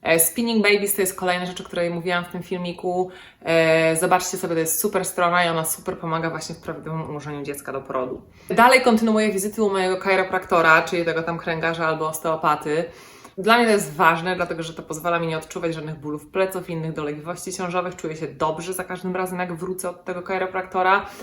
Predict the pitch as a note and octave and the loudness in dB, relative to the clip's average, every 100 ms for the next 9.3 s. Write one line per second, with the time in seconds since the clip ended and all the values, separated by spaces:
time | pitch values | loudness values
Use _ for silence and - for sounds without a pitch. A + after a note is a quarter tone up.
0 | - - - G#3+ A3 A#3 A3 G#3 - G3+ | -16 -20 0 2 4 2 2 0 2 0
1 | G3 E3 F#3+ F#3+ F3+ E3 D#3+ D#3+ E3 F#3 | -2 0 0 2 2 0 2 0 0 -2
2 | - - - _ - E3+ E3+ E3+ E3 F3 | -8 -20 -20 _ 2 4 6 6 4 2
3 | - G#3 - G#3 F#3 F#3 E3+ E3+ - F3 | 4 2 4 0 4 4 4 -2 -6 -6
4 | E3+ F3 E3 E3 E3+ F3+ G3+ F#3+ - E3+ | -4 0 0 0 -2 0 0 -2 -2 0
5 | E3+ E3 E3 E3 F3 E3+ F#3 F#3 F3+ F3 | 4 6 6 4 2 2 0 2 0 0
6 | F3 E3+ E3 F3 E3+ D#3+ E3+ F3+ F3 E3+ | -2 -2 -4 -4 -4 -6 -6 -2 -2 -2
7 | E3+ E3 F3 D#3+ D3 - - E3 - - | -4 -6 -4 -4 -6 -8 -8 -8 -8 -8
8 | D3+ D3 C#3+ C#3+ C3+ C#3 E3 E3+ - F3 | -8 -8 -10 -8 -6 0 0 0 0 0
9 | E3+ F3 E3+ | 2 0 0